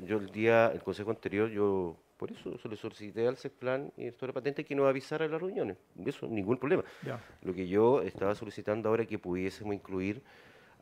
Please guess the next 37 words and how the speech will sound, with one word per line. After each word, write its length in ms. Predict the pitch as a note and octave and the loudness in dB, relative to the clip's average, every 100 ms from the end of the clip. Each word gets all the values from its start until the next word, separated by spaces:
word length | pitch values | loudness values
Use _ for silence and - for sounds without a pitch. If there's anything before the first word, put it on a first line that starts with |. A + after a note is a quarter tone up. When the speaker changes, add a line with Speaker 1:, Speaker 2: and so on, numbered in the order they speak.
| F#2 | 6
Speaker 1:
a, 320 | F#2 F#2+ G#2+ | 8 8 6
eh, 840 | F2+ F2+ F2+ F2+ F2 E2+ E2 D#2 D#2 - | 2 0 0 0 0 0 0 -2 -4 -6
representante 600 | F2+ F#2+ F#2 - F#2+ G#2 | -4 -2 -4 0 2 0
del 80 | - | -2
comercio 300 | G#2 G#2 A2+ | -4 -2 -2
ambulante. 480 | B2 C#3 G#2+ - - - G#2+ | 4 4 4 0 -12 -10 -8
Y 80 | G2 | -8
si 320 | F#2+ G#2 A#2+ | -6 -2 -2
está 400 | C3+ - A#2+ D3 | -4 -2 -2 -2
así, 280 | - A#2+ B2+ | -4 -8 -8
si 120 | - | -6
está 180 | - G2+ | 0 0
funcionando 460 | A2 - A#2+ B2 | 0 2 2 2
así, 280 | - D3+ - - - - | 0 -2 -2 -14 -18 -10
bienvenido 540 | F#3+ F#3+ F3 F3 F#2+ | -6 -4 -4 -4 -4
sea. 280 | - A3 G#3+ G#2 - - - - | -4 -4 -4 -6 -14 -20 -20 -20
Súper 380 | - F#3 F3+ E3+ | 0 6 8 10
bien, 180 | A#3 | 8
pues, 160 | - D3 - | 10 10 12
Speaker 2:
Así 120 | A3 | 12
Speaker 1:
me 60 | A#3+ | 12
pa-, 60 | A#3 | 12
Speaker 2:
es, 80 | - | 10
así 280 | D#3 - A3 | 4 10 10
es 60 | A3+ | 12
nuestra 260 | A3+ A#3+ | 10 10
Speaker 1:
y, 40 | G#3 | 8
Speaker 2:
administración, 560 | G#3 G3+ F#3+ - G#3+ | 10 10 8 10 10
Speaker 1:
y 20 | - | 10
me, 60 | |
Speaker 2:
concejales, 520 | G3 - F3 G3+ D3 | 8 8 12 12 12
Speaker 1:
y 40 | B2+ | 8
me 60 | |
Speaker 2:
eh, 40 | B2 | 8
Speaker 1:
parece 260 | A#2 C3 | 8 6
Speaker 2:
súper 300 | - A#3 | 10 12
Speaker 1:
bien. 20 | A3+ | 12